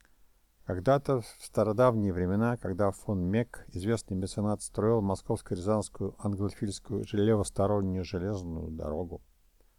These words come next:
платформа двадцать вторая верста. А ещё говорят, что в тысяча восемьсот двенадцатом году из Панков Кутузов наблюдал пожар московский.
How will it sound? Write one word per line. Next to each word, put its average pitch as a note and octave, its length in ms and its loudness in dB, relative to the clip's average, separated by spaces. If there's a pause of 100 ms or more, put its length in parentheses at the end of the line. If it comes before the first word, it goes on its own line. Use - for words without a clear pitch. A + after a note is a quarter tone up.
(180)
платформа B2+ 600 0
двадцать F2+ 640 0
вторая F2 480 0
верста. D#2+ 640 -6 (1500)
А - 120 -4
ещё F#2 320 -2
говорят, C#3 340 4
что - 200 -6
в - 40 -18
тысяча B2+ 260 0
восемьсот A2+ 520 -2
двенадцатом G2 600 -2
году F2+ 280 2
из C3+ 80 2
Панков - 600 -2 (400)
Кутузов B2+ 480 0 (220)
наблюдал G2+ 460 0
пожар G2 440 2
московский. F2+ 760 -6